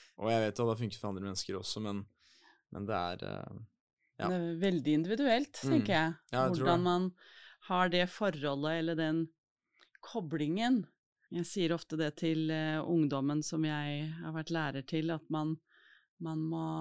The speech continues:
Speaker 2: ha en ganske rask internettkobling til himmelske far.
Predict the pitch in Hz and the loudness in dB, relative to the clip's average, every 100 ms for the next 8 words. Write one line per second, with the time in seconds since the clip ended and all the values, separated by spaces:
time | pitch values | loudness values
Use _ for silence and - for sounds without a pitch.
0 | 156 147 _ - - 156 156 160 147 - | -4 -8 _ -20 -8 -4 -2 -4 -4 -2
1 | 190 170 - - - - - 190 - 160 | 0 -2 -4 -10 -10 -10 -2 0 2 2
2 | 165 - 160 170 190 180 - 185 170 165 | 0 0 0 2 2 0 -4 -4 -2 -4
3 | - 170 170 202 196 | -2 -2 2 4 4